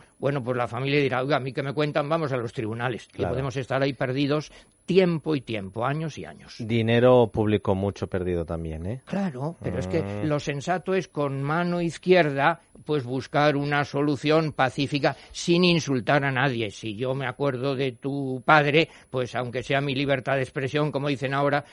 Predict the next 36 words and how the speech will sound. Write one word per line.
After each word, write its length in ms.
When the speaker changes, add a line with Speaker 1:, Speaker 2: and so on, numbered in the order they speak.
Speaker 1:
tú 140
no 180
llegarás 400
fácilmente 520
a 40
un 80
acuerdo 320
conmigo. 240
Speaker 2:
Te 100
vas 220
a 40
encontrar 360
tú 100
con 160
mi 80
libertad 400
de 60
expresión. 360
Speaker 1:
¿No 60
te 80
parece? 380
Speaker 2:
Por 160
cierto, 500
sin 160
insultar 380
a 60
nadie, 420
la 160
que 100
le 140
ha 60
caído 260
a 40
Marta 280
Sánchez 500
por, 360